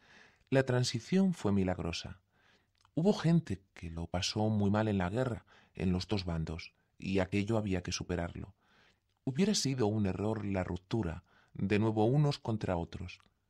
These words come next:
Hacía falta generosidad, que todo el mundo renunciara a algo, y así se hizo, y se hizo bien.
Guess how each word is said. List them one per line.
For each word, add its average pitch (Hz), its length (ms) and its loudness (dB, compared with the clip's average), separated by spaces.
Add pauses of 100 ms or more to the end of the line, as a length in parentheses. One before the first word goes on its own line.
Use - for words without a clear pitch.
(340)
Hacía 110 320 -2
falta 127 380 -2
generosidad, 92 720 -4 (360)
que - 140 -2
todo 180 260 4
el 156 60 4
mundo 151 540 2
renunciara 90 680 -2
a - 40 4
algo, 90 320 -4 (280)
y 123 140 2
así 101 260 0
se - 160 -2
hizo, 117 380 -4 (340)
y 139 120 2
se 104 180 4
hizo 90 300 0
bien. 85 320 -6